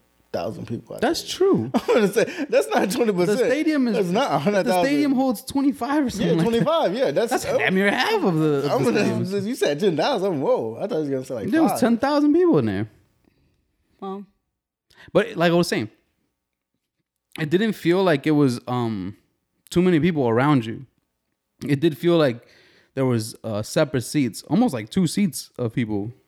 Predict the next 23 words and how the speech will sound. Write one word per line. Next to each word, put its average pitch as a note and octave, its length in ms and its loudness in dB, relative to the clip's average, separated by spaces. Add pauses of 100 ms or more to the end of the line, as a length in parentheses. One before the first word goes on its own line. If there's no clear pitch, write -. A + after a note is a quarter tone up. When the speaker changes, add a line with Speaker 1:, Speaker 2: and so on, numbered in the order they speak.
(480)
Speaker 1:
In C#3 100 -2
between? C3 360 -6
Speaker 2:
in B2 100 4
between. A2 480 0 (340)
That's - 120 -14
what B2 100 0
it G#2+ 60 -2
felt C3 200 0
like. - 280 -10 (220)
Speaker 3:
Okay. B3+ 300 -10 (220)
Speaker 2:
Because B2 220 -2
there B2 100 0
was, A2+ 240 -2
there A#2+ 260 -2
was A2+ 160 -2
nobody C#3+ 400 2
next C#3 340 4
to A#2+ 160 0
us, A2+ 260 -6 (260)
and A#2+ 80 -2
there A#2 80 -2
was A2 120 -8
nobody A#2 680 -8